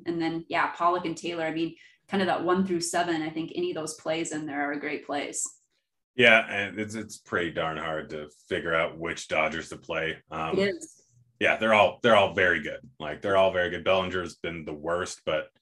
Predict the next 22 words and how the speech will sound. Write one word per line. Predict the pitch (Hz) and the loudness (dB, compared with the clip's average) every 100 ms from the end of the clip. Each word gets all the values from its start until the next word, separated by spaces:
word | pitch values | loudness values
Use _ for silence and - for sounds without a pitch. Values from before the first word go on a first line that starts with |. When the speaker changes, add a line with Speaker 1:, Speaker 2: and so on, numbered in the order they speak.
| _ _ _ _ _ | _ _ _ _ _
Speaker 2:
yeah, | 82 80 | -2 -2
he | 82 | -2
just | 95 90 | -2 -2
did | 101 85 | -2 -2
hit | 95 87 | -2 0
a | |
bomb | 90 87 | 0 0
tonight. | 82 87 85 | -4 -6 -6
But | 82 80 | -6 -8
the, | 90 | -4
yeah, | 80 | -4
the | 78 | -4
one | 98 120 113 | -2 -2 0
through | 107 | -2
s-, | 92 - - - _ _ _ | -4 -8 -12 -14 _ _ _
four, | - 98 104 104 104 _ _ _ _ - | 0 4 4 2 -2 _ _ _ _ -4
can't | 107 107 | 2 2
go | 98 92 | 2 0
wrong. | 90 90 90 | 0 0 -2
And | 87 | -4
anyone | 92 98 92 87 | -2 -2 -2 -2
else, | 82 82 - - | 0 -2 -4 -18